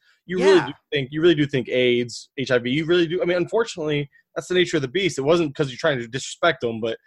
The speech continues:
Speaker 1: it comes off as disrespect. "Oh, why, why does that have to be aids?" Because that's where my mind went with it, man. <laughs> It wasn't like I was really saying, "Oh, he has aids."
Speaker 2: It's
Speaker 1: Just
Speaker 2: more of a joke about how they'll get so specific without actually saying it than
Speaker 1: Yeah.
Speaker 2: it was that we actually thought that the guy had aids,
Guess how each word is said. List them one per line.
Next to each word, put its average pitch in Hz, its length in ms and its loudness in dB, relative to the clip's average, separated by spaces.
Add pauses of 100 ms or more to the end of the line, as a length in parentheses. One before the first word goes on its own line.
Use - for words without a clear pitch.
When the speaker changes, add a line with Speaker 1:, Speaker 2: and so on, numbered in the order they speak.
(160)
Speaker 1:
it 143 80 -6
comes 160 160 0
off 170 140 4
as 139 100 -4
disrespect. 123 580 -2
"Oh, 180 160 6
why, 147 360 4
why 147 100 2
does 151 80 2
that 147 80 0
have 127 60 -8
to 120 40 -18
be 127 160 -6
aids?" 123 340 0 (280)
Because 254 240 0
that's 254 160 0
where 269 100 2
my 247 80 4
mind 233 320 2
went 135 160 2
with 113 180 -10
it, - 100 -16
man. 180 280 4
<laughs> 214 80 4
It - 0 -
wasn't 226 280 4
like 170 120 0
I 170 60 0
was 135 180 -2
really 156 200 2
saying, 139 220 2
"Oh, 135 140 0
he 127 140 0
has 113 180 0
aids." 101 400 -8 (200)
Speaker 2:
It's 208 140 -2
Speaker 1:
Just 247 80 2
Speaker 2:
more 269 180 4
of 240 100 -2
a 214 40 -2
joke 208 420 0
about 160 500 0
how 156 240 0
they'll 151 240 -2
get 139 360 -6
so 147 260 -6
specific 131 680 -8
without 120 300 -6
actually 113 420 -8
saying 131 360 -8
it 127 140 -10 (180)
than 123 180 4
Speaker 1:
Yeah. 104 120 -2
Speaker 2:
it 98 60 -12 (180)
was 113 120 -20
that 120 100 -12
we 120 180 -8
actually 110 400 -10
thought 101 280 -10
that 85 100 -20
the 90 60 -20
guy 85 220 -12
had 87 180 -18
aids, - 360 -20